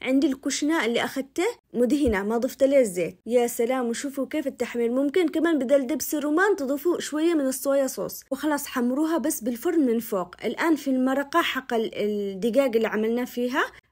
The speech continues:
أضيف الرز. طبعًا الرز خليته عشرين دقيقة ينتقع بماء مغلي وخل زي ما رويتكم. خلوه على نار عالية. شوفوا أني ما أضغطش الرز، تقدروا تضغطوه عشر دقايق. حطيت هنا فلفل شقرة وحمرة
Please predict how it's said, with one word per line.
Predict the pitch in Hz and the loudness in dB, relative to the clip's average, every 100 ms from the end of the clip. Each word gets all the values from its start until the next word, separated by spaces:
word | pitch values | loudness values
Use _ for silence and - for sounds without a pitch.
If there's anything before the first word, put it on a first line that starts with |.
| _ | _
أضيف | 196 214 240 220 339 349 | -8 -6 -4 2 2 2
الرز. | 247 247 220 175 | 2 4 2 0
طبعًا | - 220 240 254 | -4 -2 0 0
الرز | 240 311 - | 2 2 2
خليته | 254 269 302 | 0 2 0
عشرين | 240 - 302 247 | -2 -2 0 0
دقيقة | 247 285 277 208 151 - | 0 -2 -2 -2 -4 -8
ينتقع | - 202 220 233 226 240 | -4 0 0 -2 -4 -2
بماء | 208 233 262 233 | 0 2 2 0
مغلي | 233 233 302 | 0 2 4
وخل | 320 - 254 185 - - | 2 0 -2 -4 -8 -2
زي | 220 | 0
ما | 240 | 2
رويتكم. | 233 233 226 220 - 180 180 - _ | 4 6 4 2 -6 -6 -8 -16 _
خلوه | 247 262 330 330 254 | -2 2 4 4 6
على | 262 294 | 6 6
نار | 339 285 | 4 4
عالية. | 254 302 330 330 311 240 | 2 4 4 4 2 0
شوفوا | - 240 277 | -2 -6 -2
أني | 294 330 | 2 4
ما | 277 | 2
أضغطش | 240 269 277 - | 0 -2 -2 -2
الرز، | 214 214 190 | 0 0 -2
تقدروا | 185 247 247 285 | -6 -2 0 2
تضغطوه | 320 233 240 262 320 | 0 -2 -2 0 0
عشر | 269 277 262 | 0 0 -2
دقايق. | 214 208 202 190 185 | -2 -4 -2 -2 -6
حطيت | - 240 - 269 269 | -10 -10 -4 -4 -2
هنا | 269 | -4
فلفل | 262 233 220 247 | -4 -4 -4 -4
شقرة | 247 220 254 262 | -2 -2 0 0
وحمرة | 226 247 277 381 | -2 -2 0 0